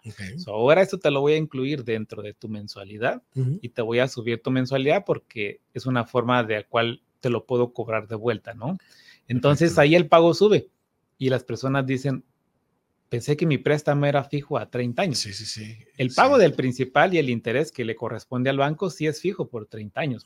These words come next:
Speaker 2: pero
Speaker 1: Ujú.
Speaker 2: los taxes y la aseguranza es algo que con el tiempo pueden cambiar por el costo de vida.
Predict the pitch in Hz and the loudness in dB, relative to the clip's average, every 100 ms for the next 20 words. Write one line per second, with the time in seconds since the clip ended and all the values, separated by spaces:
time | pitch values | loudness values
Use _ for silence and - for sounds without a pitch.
0 | 107 120 110 110 - 95 104 - 139 143 | -6 -4 -4 -8 -2 2 2 2 0 0
1 | - _ 120 110 - 110 113 117 135 170 | -4 _ -8 -8 -8 -8 -4 -4 -2 -4
2 | - - 120 131 127 135 127 - _ 113 | -6 -12 -8 -6 -4 -4 -6 -16 _ -10
3 | 110 101 120 113 - _ 117 113 117 117 | -8 -10 -8 -8 -10 _ -8 -6 -6 -6
4 | 104 123 208 - _ _ _ _ _ _ | -2 2 0 -2 _ _ _ _ _ _
5 | - 156 104 - 107 90 107 120 185 160 | 2 4 4 -2 -4 -4 -4 -4 -4 -6